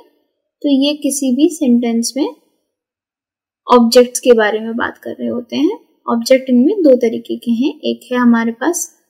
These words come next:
direct object और दूसरा हमारे पास है indirect object। इनकी डिटेल video भी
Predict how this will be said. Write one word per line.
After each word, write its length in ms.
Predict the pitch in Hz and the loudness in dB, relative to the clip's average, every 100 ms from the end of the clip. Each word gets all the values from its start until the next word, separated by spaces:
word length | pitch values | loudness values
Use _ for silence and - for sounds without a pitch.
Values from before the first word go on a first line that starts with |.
| _ _ _ _ _ - | _ _ _ _ _ -2
direct 520 | 240 233 220 226 226 | 0 2 2 0 0
object 580 | 240 226 - 349 - _ _ _ _ _ _ _ _ _ _ _ _ _ _ _ _ - | -2 -2 -2 -4 -4 _ _ _ _ _ _ _ _ _ _ _ _ _ _ _ _ 0
और 100 | 277 240 | 4 6
दूसरा 340 | 262 254 285 | 4 2 0
हमारे 300 | 269 240 220 | 2 2 0
पास 320 | 226 226 226 311 | -2 -6 -4 -4
है 60 | 440 - _ _ _ _ _ _ _ _ _ | -4 -8 _ _ _ _ _ _ _ _ _
indirect 580 | 277 262 240 226 - - | 4 6 6 2 -4 -10
object। 520 | - - - _ _ _ _ _ _ _ _ _ _ - | -16 -16 -20 _ _ _ _ _ _ _ _ _ _ 2
इनकी 360 | 254 254 359 339 | 2 4 2 2
डिटेल 420 | 294 311 320 302 | 2 0 0 0
video 280 | 302 311 311 | 0 -2 -4
भी 180 | 330 | -4